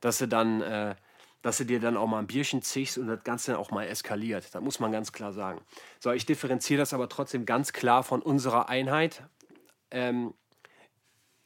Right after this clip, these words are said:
Infanteristen, äh, pauschalisiere ich jetzt einfach, Infanteristen, bei uns ist es so, wir reißen uns den Arsch auf für das, was wir tun, für das, was wir können müssen und wir sind topfit.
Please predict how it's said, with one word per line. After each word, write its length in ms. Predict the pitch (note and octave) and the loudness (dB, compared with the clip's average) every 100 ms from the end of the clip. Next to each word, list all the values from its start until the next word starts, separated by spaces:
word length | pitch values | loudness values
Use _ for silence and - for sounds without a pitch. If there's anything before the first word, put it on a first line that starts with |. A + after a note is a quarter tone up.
| _ _ _ - | _ _ _ -12
Infanteristen, 1080 | G#2 E3 F#3+ E3+ C3+ - B2 - A#2 G2+ - - - - _ - | 2 6 8 8 6 4 2 2 0 -2 -4 -14 -20 -20 _ -14
äh, 400 | D#2 A#2 - A2 - | -8 -8 -8 -10 -6
pauschalisiere 480 | - B2 B2+ A#2+ A#2 | -2 0 0 -2 -2
ich 60 | B2+ | -4
jetzt 120 | A#2+ | -4
einfach, 280 | A2+ - - | -6 -6 -6
Infanteristen, 840 | B2+ D3+ E3+ D3+ D#3 - D3 D3+ - - - | -2 0 0 0 -2 0 2 0 0 -16 -4
bei 80 | - | 4
uns 180 | B2 D3 | 4 4
ist 160 | C#3+ C3 | 0 -2
es 160 | - | 2
so, 300 | C3 D3 D3 | 6 6 6
wir 140 | F#2+ A2+ | 2 4
reißen 260 | C3 C#3 | 4 4
uns 100 | C3 | 0
den 140 | A#2+ - | -2 2
Arsch 280 | B2+ C#3+ C3 | 2 4 2
auf 140 | C3+ | 0
für 100 | C3 | 0
das, 200 | - B2+ | -2 -2
was 140 | A2 A#2 | -4 -4
wir 100 | G#2 | -4
tun, 260 | C#3+ E3 | 0 0
für 120 | D3 B2+ | 0 -2
das, 160 | A#2+ | -2
was 140 | A#2 A#2+ | -4 -6
wir 100 | G2+ _ - - | -8 _ -20 -4
können 400 | - C#3+ D#3+ E3 | 2 4 4 2
müssen 360 | D#3+ - F#3 C3 | 2 2 2 4
und 100 | A#2+ | 2
wir 100 | A#2 | 0
sind 200 | B2 - | 0 0
topfit. 560 | A#2 - - F#3 - | -2 0 2 2 0